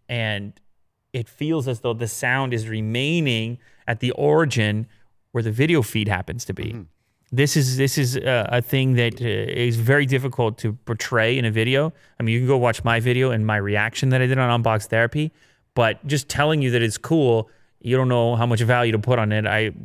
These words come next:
Speaker 1: wish more people could try it out and see the difference. However, on the Sony side,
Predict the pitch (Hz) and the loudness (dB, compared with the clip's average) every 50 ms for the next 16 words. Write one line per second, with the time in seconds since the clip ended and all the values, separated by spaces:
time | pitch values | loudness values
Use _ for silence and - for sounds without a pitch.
0 | - 139 - 127 127 131 120 - - 127 120 113 127 113 117 110 - 113 104 - | -14 -10 -2 0 2 2 2 2 0 0 2 2 0 -2 -2 -2 -2 -4 -4 -2
1 | - 117 107 107 120 170 190 175 127 113 123 117 - - 117 104 107 113 151 160 | 0 0 0 2 2 2 2 0 0 0 0 -2 -2 -2 -4 -4 -2 0 0 -2
2 | 131 - 110 104 - - _ _ _ _ _ - - 135 127 147 214 262 233 151 | 0 0 -2 -4 -4 -8 _ _ _ _ _ -2 0 2 4 4 4 4 2 2
3 | 135 110 101 107 123 - _ _ _ _ _ _ _ _ _ _ _ _ _ _ | 2 2 2 0 -4 -10 _ _ _ _ _ _ _ _ _ _ _ _ _ _
4 | - - - 135 123 117 113 - - - 202 220 254 269 233 190 - - 113 107 | -20 -4 0 2 4 4 2 2 2 2 4 4 4 4 2 2 2 0 0 2
5 | 107 110 110 131 | 2 0 -2 -4